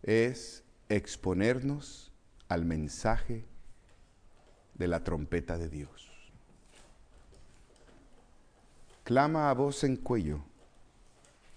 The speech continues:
no te detengas. Alza tu voz como trompeta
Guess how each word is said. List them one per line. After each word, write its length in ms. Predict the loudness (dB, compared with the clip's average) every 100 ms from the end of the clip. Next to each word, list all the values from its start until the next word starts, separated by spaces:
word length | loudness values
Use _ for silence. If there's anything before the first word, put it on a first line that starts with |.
| -20 -20 -12 -2
no 160 | 2
te 100 | 2
detengas. 520 | 2 2 -2 -2 -8 -16 -20 -20 -20 -20 _ -20 -20 -20 -20 -20 -20 -20 -20 -20 -20 -20 -20 -20 -20 -20 -20 -20 -20 -20 -20 -10 10
Alza 420 | 10 12 6 4
tu 120 | 4
voz 260 | 4 4 4
como 240 | 2 2
trompeta 720 | 0 0 0 0 0 -2 -6